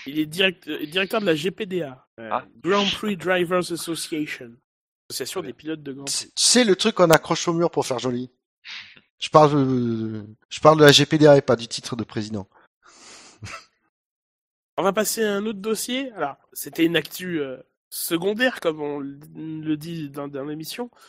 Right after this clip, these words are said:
Speaker 1: euh, mais qui est en rapport avec le jeu, donc autant la tête tout de suite. Nous allons passer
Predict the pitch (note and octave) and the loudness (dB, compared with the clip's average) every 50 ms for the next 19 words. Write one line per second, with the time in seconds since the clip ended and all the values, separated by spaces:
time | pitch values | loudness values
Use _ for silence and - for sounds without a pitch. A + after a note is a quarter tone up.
0 | - _ _ _ - C#3 C3 B2 A2+ G#2+ G#2 G2+ F#2 F#2 - - - - - D3+ | -20 _ _ _ -10 -8 -6 -6 -4 -6 -6 -6 -8 -10 -12 -14 -14 -14 -4 -2
1 | F#3+ G#3+ G3 - G3 E3+ G#3 F#3 F#3 F#3 F3+ - E3+ E3 E3 - F3 E3 E3+ G3 | -2 -2 -2 -6 -6 -4 -2 -2 -2 -2 -4 -4 -4 -4 -4 -4 -4 -4 -2 -2
2 | F#3 E3+ E3 - E3 E3 E3+ E3 D#3 C#3+ C3 - - C#3 C#3 C#3 C3+ C3+ - - | -4 -4 -6 -8 -8 -8 -8 -8 -6 -8 -10 -10 -14 -16 -16 -16 -20 -20 -16 -14
3 | A#3 B3 A3 F3+ E3+ F#3+ G3 F3+ E3+ E3+ G3 F#3+ - D#3+ D3+ - - G#3+ A3 B3+ | -14 -14 -14 -14 -10 -6 -2 0 0 0 0 -2 -4 -6 -6 -6 -8 -10 -10 -10
4 | C4 | -12